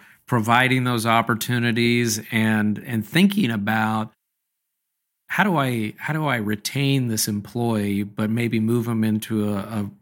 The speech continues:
role that interests them more or better suits them based on their skills or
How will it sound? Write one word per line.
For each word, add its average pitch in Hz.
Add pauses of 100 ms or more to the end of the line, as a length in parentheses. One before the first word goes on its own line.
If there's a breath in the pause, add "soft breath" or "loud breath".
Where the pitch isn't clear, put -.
(100)
role 123
that 113
interests 127
them 117
more 113
or 113
better 110
suits -
them 101
based 107
on 107
their 101
skills 120
or 98